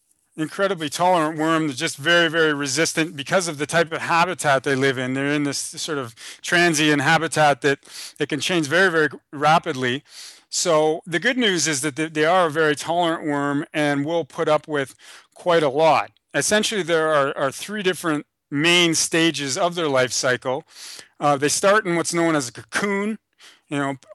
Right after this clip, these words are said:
I refer to it as an egg, and many people refer to it as an egg. That's actually a bit misleading 'cause it's, it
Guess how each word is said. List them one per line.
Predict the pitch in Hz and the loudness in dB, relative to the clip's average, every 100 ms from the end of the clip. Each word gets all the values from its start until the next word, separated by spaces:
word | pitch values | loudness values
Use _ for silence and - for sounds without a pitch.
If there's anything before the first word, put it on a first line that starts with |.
| - | 2
I | 185 | 2
refer | 185 151 175 | 2 0 -2
to | 151 156 | -2 2
it | 151 | 2
as | 143 | 4
an | 143 | 4
egg, | 151 165 151 | 6 6 4
and | 143 | 4
many | 170 165 | 4 2
people | 165 156 151 | 0 -8 -8
refer | 143 165 | -8 -8
to | 139 | -6
it | 143 | -2
as | |
an | 139 | 0
egg. | 147 151 - | 2 0 -2
That's | - 147 180 | -2 0 2
actually | 175 - 143 135 - _ _ _ _ - | 2 0 -4 -8 -12 _ _ _ _ -6
a | 143 | -2
bit | 196 | 0
misleading | 170 - 156 143 139 151 | 2 2 2 2 0 -2
'cause | 147 | -4
it's, | 143 - - 147 | -6 -8 -10 -8
it | 156 | -8